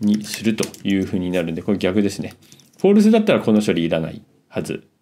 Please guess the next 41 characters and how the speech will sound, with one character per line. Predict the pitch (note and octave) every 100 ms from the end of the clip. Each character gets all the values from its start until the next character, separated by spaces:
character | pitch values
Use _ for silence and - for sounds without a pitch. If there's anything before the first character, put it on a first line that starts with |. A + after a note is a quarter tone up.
| _
ト | D#3
ゥ |
ル | F#3
ー |
だ | F#3
っ |
た | F3
ら | F3
こ | A#2+
の | G#2+
処 | A2
理 | F2+
い | E2
る | E2 D#2+
っ | - _ _ _ _ _ _
て | A2
い | G2+ F#2+
う、 | F#2 - _ - - - _ _
そ-、 | - - - - _ _ _
レ | A#2+ A#2+
ベ-、 | B2 - _
そ | -
う | F3
い |
う |
話 | F3 E3+ E3 -
だ |
っ | C#3+
た | -
は | -
ず | A2
な | B2
ん |
だ | G#2
け | - E2
ど、 | - -
う | F#2
ん、 |
確 | - - -
か | F2
ね。 | -